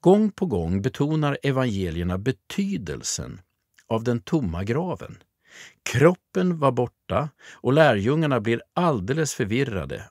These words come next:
av upptäckten. De vet inte riktigt vad de ska tro. Varför betonar evangelierna betydelsen av Jesu kroppsliga uppståndelse?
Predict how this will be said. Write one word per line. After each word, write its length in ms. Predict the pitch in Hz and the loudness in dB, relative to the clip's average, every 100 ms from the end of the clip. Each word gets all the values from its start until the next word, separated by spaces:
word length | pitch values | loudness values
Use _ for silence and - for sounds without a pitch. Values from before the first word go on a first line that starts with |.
| - | -2
av 140 | 117 | 0
upptäckten. 720 | 139 - - 78 - - 53 - _ _ _ - | 0 -2 -6 -6 -6 -12 -12 -16 _ _ _ 4
De 220 | 160 160 | 6 6
vet 460 | 120 170 170 - - | 2 0 -2 -6 -4
inte 340 | 165 113 101 107 | -2 -2 -2 -4
riktigt 600 | 139 - - 117 92 76 | -6 -10 -8 -8 -6 -6
vad 100 | 82 | -6
de 140 | 85 | -6
ska 180 | - 95 | -8 -8
tro. 300 | 147 110 95 _ _ _ _ _ _ _ _ _ _ _ _ _ _ - - - - - | -6 -8 -10 _ _ _ _ _ _ _ _ _ _ _ _ _ _ -20 -20 -20 -20 0
Varför 340 | 151 185 175 180 | 6 8 6 2
betonar 640 | 160 - 143 123 117 117 | 0 0 0 2 0 0
evangelierna 760 | 120 120 120 104 90 90 90 92 | -2 0 -2 0 -2 -2 -2 -2
betydelsen 1040 | 113 - - 143 139 117 92 - 92 80 - | -6 -6 -2 -2 0 -4 -4 -4 -4 -6 -2
av 180 | 113 107 | -2 -2
Jesu 440 | 104 78 - 87 - | -2 -4 -6 -8 -6
kroppsliga 720 | - 135 - - 117 120 98 | -2 -2 -4 -8 -6 -4 -4
uppståndelse? 1040 | - 98 - - 110 107 - - - - | -4 -8 -8 -6 -6 -6 -8 -10 -12 -12